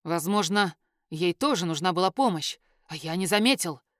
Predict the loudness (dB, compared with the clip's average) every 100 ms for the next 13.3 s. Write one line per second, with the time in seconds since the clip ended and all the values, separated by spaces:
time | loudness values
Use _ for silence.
0 | _ _ _ _ -16 -10 -6 -2 -2 -4
1 | -6 -6 -2 0 0 -2 -2 -2 -4 -6
2 | -8 0 2 2 0 _ _ _ _ -6
3 | -4 -4 -4 -2 -4 -2 -4 -4 -6 -2
4 | -2 -2 -6 -2 -2 -2 -4 _ _ -6
5 | -4 0 4 4 4 -2 -8 _ _ _
6 | _ _ _ _ _ _ _ _ _ -4
7 | 0 0 0 -4 -2 0 0 0 -2 -4
8 | -2 -2 0 2 0 0 -4 0 0 0
9 | -2 -10 _ _ _ 0 2 4 2 2
10 | 2 2 2 0 0 0 0 0 -2 0
11 | 2 2 0 -2 2 2 2 -2 _ -4
12 | 2 4 4 0 0 -4 -2 -4 -4 2
13 | 2 2 -6